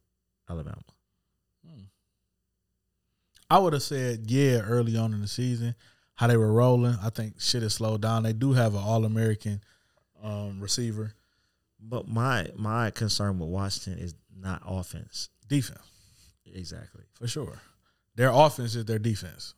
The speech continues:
Speaker 1: And both Michigan and Alabama can put up points in a hurry
Speaker 2: Facts.
Speaker 1: if given the opportunity.
Speaker 2: Mm-hmm.
Speaker 1: So, um, to be honest,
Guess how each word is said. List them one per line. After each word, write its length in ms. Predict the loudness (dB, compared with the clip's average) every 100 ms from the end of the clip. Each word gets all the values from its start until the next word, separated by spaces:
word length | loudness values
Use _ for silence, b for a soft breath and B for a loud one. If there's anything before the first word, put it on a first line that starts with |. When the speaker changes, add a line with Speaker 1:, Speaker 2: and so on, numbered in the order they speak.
| -4
Speaker 1:
And 480 | -2 -2 -4 -8 -14 _ _ _ _ _ _ _
both 280 | -4 -2 0
Michigan 600 | 0 0 -2 -6 -8 -8
and 140 | -8
Alabama 640 | -6 -6 -6 -6 -8 -12 -12
can 160 | -12 -6
put 180 | -4
up 100 | -4 -4
points 280 | -6 -6
in 80 | -8
a 40 | -8
hurry 380 | -6 -8 -10 -14 _ -10
Speaker 2:
Facts. 340 | -6 -6 -6
Speaker 1:
if 60 | -4
given 240 | -2 0
the 60 | -2
opportunity. 580 | -6 -8 -10 -12 -16 _ _
Speaker 2:
Mm-hmm. 200 | -6 -4
Speaker 1:
So, 380 | -6 -8 -10 -14 _ _ _ _ _ _ _ _ _ _ _
um, 180 | -18 -16 -18 -20 _ _ _ _ _ _ _
to 100 | -2
be 140 | 0 2
honest, 540 | 4 4 0 -6 -10